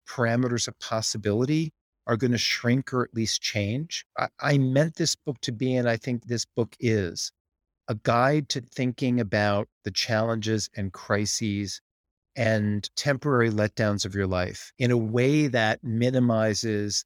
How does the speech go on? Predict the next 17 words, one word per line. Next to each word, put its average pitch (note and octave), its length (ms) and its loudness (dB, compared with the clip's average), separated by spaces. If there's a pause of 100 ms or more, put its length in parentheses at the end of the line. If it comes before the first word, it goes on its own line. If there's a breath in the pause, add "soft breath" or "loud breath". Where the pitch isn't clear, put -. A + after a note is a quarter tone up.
the G#2+ 80 -4
disruption G#2+ 560 -2
of B2+ 100 -4
them, C#3+ 380 -4
minimizes A2 960 0
the G2 80 -8
sorrow A2 440 4
of G#2+ 120 -2
them, G#2+ 380 -2
and A2+ 200 0
maximizes G#2 760 0
the G2 80 -6
joy F#2+ 320 0
on F#2 100 -2
the F2+ 60 -6
far F2 280 -4
side. D#2+ 360 -8